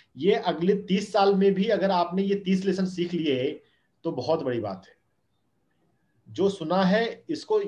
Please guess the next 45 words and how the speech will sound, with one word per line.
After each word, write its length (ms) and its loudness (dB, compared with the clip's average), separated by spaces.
याद 360 2
रखना 280 -4
है। 240 -12
ये 200 -8
थर्टी 220 -6
सोल 240 -2
lesson 300 0
ना 260 -2
आप 140 0
अपनी 220 -4
copy 300 2
में 120 2
भी 100 2
लिख 180 -6
लीजिएगा। 500 -8
ये 140 -8
video 460 -2
YouTube 200 -8
पे 60 -2
अवेलेबल 380 0
है, 280 -6
उसको 180 -16
प्ले 240 -4
करके 600 -4
थर्टी 200 -8
lessons 560 -4
लिख 200 -6
लेंगे, 260 -6
English 360 -4
में 140 0
भी 80 2
लिखेंगे 300 0
और 60 0
हिंदी 260 -2
में 100 -2
भी 60 -4
लिखेंगे, 460 -10
क्योंकि 580 -2
अगर 200 -2
हमारा 320 -2
जो 140 -2
mother 280 4
tongue 140 0
होता 360 0
है 260 -2